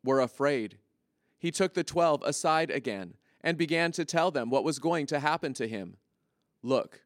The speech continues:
we are going up to Jerusalem, and the Son of Man will be handed over to the chief priests and experts in the law. They will condemn him to death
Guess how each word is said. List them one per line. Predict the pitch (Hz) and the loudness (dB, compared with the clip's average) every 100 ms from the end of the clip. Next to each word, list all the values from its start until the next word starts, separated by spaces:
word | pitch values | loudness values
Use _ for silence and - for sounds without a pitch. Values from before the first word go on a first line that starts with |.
| _ _ _ | _ _ _
we | 143 | 2
are | 151 143 | 2 4
going | 147 165 156 | 2 2 0
up | 123 - - | -2 -4 -6
to | 151 | -4
Jerusalem, | 143 143 147 - 123 104 98 _ _ _ | 0 0 0 -2 -4 -4 -8 _ _ _
and | 151 151 | 0 0
the | |
Son | 147 165 170 | 2 2 2
of | 143 | 0
Man | 151 156 143 | 0 0 2
will | 147 | 2
be | 156 143 | 2 0
handed | 156 160 160 | 0 0 0
over | 147 165 135 | 2 2 0
to | - | -2
the | 147 147 | -4 -4
chief | - 180 - - | -4 -6 -8 -4
priests | 180 120 - - - - _ _ | -2 -2 -6 -10 -12 -12 _ _
and | 139 143 | -4 -2
experts | - 165 - 131 101 - - | 0 -2 -4 -4 -4 -6 -6
in | 139 | -4
the | 131 | 0
law. | 131 135 110 104 _ _ _ _ - | 2 2 0 -8 _ _ _ _ 0
They | 151 | 4
will | 156 | 4
condemn | 151 156 147 151 175 | 2 0 2 2 2
him | 147 107 107 - | -2 -4 -8 -4
to | 143 | -4
death | 139 143 113 - | 0 0 0 -6